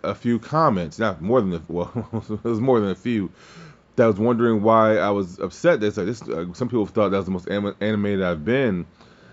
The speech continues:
Um, you guys have not seen me in private when it came to that fucking Avengers movie, just being one hundred percent honest with you. But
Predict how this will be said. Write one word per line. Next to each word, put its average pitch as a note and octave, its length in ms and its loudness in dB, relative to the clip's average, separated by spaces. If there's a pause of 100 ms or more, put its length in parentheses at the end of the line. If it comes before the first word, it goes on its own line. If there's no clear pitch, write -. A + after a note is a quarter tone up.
(380)
Um, C#3 160 4
you G3 80 0
guys G#3+ 140 4
have E3+ 120 4
not D3+ 260 4
seen D#3 280 0
me C#3+ 120 0
in B2 80 0
private B2 500 2
when G#2 100 -2
it G#2+ 80 -4
came A#2+ 160 -4
to A2+ 140 -6
that G2 100 0
fucking A#2+ 520 -2
Avengers F#2+ 480 0
movie, D2 360 -6
just F#2+ 300 -8
being F#2 300 -2
one E2 100 -2
hundred G2 420 0
percent E2 300 -8
honest F2+ 320 -2
with - 220 -14
you. G1+ 160 -12 (580)
But A2 600 2